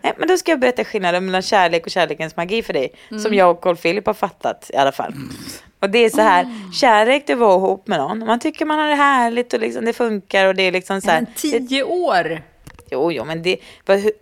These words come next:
Speaker 1: hur lätt tror du att göra
Speaker 2: Vad kan,
Speaker 1: slut
Speaker 2: var
Speaker 1: om man
Speaker 2: det
Speaker 1: är
Speaker 2: tio
Speaker 1: prins?
Speaker 2: år? Stämmer
Speaker 1: Ja,
Speaker 2: det
Speaker 1: det
Speaker 2: ens?
Speaker 1: var tio år. De blev väl ihop när han var
Speaker 2: Ja.
Speaker 1: ung då kanske.
Speaker 2: Ja, men tio år, då är det ju inte någon så här bekvämlighet. Bara, ja, ja, men det här går väl bra. Alltså, tio år är ju en superlång tid. Det är så länge som jag och Fredrik har varit ihop, typ. Nej, det är,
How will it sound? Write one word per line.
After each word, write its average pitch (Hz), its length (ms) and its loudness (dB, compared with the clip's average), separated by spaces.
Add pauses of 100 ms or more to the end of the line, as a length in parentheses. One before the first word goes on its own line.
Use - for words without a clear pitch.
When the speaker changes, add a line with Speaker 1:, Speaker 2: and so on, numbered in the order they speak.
(140)
Speaker 1:
hur 208 220 2
lätt 202 220 -2
tror 202 200 -2
du 190 60 2
att 185 60 2
göra 170 100 4
Speaker 2:
Vad 175 160 -2
kan, 226 100 0
Speaker 1:
slut 196 140 0
Speaker 2:
var - 100 0
Speaker 1:
om 269 40 2
man 139 100 2
Speaker 2:
det 165 60 0
Speaker 1:
är - 20 -2
Speaker 2:
tio 190 240 -2
Speaker 1:
prins? 98 120 -4
Speaker 2:
år? 98 60 -6 (100)
Stämmer 285 280 -2
Speaker 1:
Ja, 262 60 4
Speaker 2:
det 165 60 0
Speaker 1:
det 269 60 -2
Speaker 2:
ens? 165 180 -6
Speaker 1:
var 220 240 4
tio 208 360 -4
år. 165 200 -6 (360)
De 196 160 -4
blev 202 120 -4
väl 202 100 -4
ihop 175 180 -2
när 151 100 -4
han 147 60 -4
var - 80 -8
Speaker 2:
Ja. 196 60 -4
Speaker 1:
ung 165 160 -6
då - 100 -8
kanske. - 280 -16 (340)
Speaker 2:
Ja, 196 80 -8
men 196 180 -2
tio 233 320 -2
år, 226 140 4
då 214 80 4
är 247 60 4
det 262 60 0
ju 269 60 2
inte 240 140 0
någon 196 140 -2
så 190 60 -6
här 170 40 -4
bekvämlighet. 170 640 -2
Bara, 160 160 2
ja, 285 300 -2
ja, 311 120 0
men 269 120 2
det 254 60 0
här 247 120 0
går 349 180 -2
väl 359 100 -2
bra. 240 140 0
Alltså, 190 320 -2
tio 240 360 -2
år 277 140 0
är 208 40 2
ju 220 80 -2
en 220 180 -6
superlång 320 1040 -2
tid. 185 140 -6
Det 226 80 -4
är 269 40 -2
så 269 140 -4
länge 254 280 -2
som 233 160 -6
jag 220 180 0
och 220 80 -4
Fredrik 294 320 -4
har 208 60 -6
varit 214 120 -4
ihop, - 180 -12
typ. - 160 -12
Nej, 240 260 0
det 240 160 0
är, - 60 -12